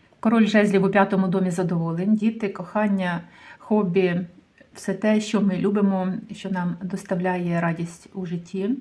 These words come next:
Що стосується любовних відносин, то, мабуть, головним по цій карті є те, що цей король не з тих, хто сумує чи скучає. Йому потрібен рух, е, ціль, е, з врахуванням колісниці і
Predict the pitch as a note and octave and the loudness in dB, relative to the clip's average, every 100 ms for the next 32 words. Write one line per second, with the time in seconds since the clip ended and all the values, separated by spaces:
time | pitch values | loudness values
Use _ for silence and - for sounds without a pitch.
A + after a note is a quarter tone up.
0 | - - A3+ G#3+ B3 B3+ - A3 A#3 A3 | -8 -8 -6 0 0 0 0 0 4 4
1 | G#3+ G#3 G3+ A3+ A3+ A3 G3+ G#3 G#3 G#3 | 4 2 2 4 4 4 0 -2 0 0
2 | G3+ G3+ G#3+ A3+ A3 A3 G#3 G3+ G3+ G#3 | 0 4 6 8 6 2 0 0 0 2
3 | G#3+ B3 E4 A#3 A3+ A3 G#3+ G3+ G3 - | 4 4 2 0 0 0 2 2 2 -2
4 | G3 F#3+ F#3 - G3 G#3 G#3 A#3+ B3+ B3+ | 0 0 -2 -4 0 0 0 0 0 -2
5 | - G3 F#3+ F#3+ F#3 - - - G#3+ - | 0 0 2 0 -4 -6 -12 -12 -8 0
6 | G#3+ G#3 G#3 A3 C4+ D#4 - G#3 G#3 G#3 | 0 0 -2 0 2 0 -2 -2 0 -2
7 | - A#3+ C4+ - G#3 - - G3+ G3 - | -2 -2 -4 -6 -12 -8 -4 -2 -2 2
8 | G#3 C4 A3+ G#3 - - A#3 A3+ A3 F#3+ | 4 4 4 0 -4 -2 -2 -2 -4 -2
9 | E3+ F#3 F3+ A3 G#3 G3 G#3 F#3+ G3+ G#3+ | -4 -6 -14 -16 -14 -12 -12 -2 6 6
10 | G#3+ F#3+ F#3 E3+ E3+ B3 C#4 - - - | 6 2 0 2 2 2 2 -4 -18 -20
11 | - - F#3 F3 - B3 B3+ B3 - - | -16 -6 -4 -4 2 4 6 4 -2 -6
12 | F#3 F3 F3+ F#3 G3 G3 F#3 F3 F#3 F3+ | -4 -4 -6 -4 -4 -2 -2 -4 -4 -6
13 | - C4+ C#4 A#3 A3+ G#3+ G#3 A3 G3 F3 | 0 2 2 0 2 0 -2 -8 -8 -6